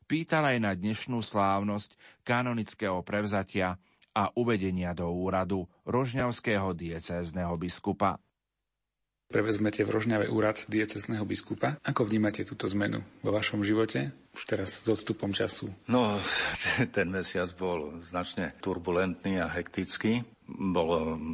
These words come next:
Speaker 3: samozrejme, treba v sebe prijať túto novú skutočnosť. Je pravdou, že prevzatie diecézy vytvorí ďalšie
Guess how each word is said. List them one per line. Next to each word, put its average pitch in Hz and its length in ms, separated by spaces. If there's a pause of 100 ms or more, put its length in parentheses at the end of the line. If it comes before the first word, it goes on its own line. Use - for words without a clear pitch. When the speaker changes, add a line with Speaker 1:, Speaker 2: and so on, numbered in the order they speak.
Speaker 3:
samozrejme, 82 640
treba 78 420
v 85 80
sebe 82 380
prijať 82 320
túto 85 240
novú 82 240
skutočnosť. - 960
Je 90 80
pravdou, 98 500
že 90 300 (640)
prevzatie 87 560
diecézy 85 800
vytvorí 85 400
ďalšie 85 480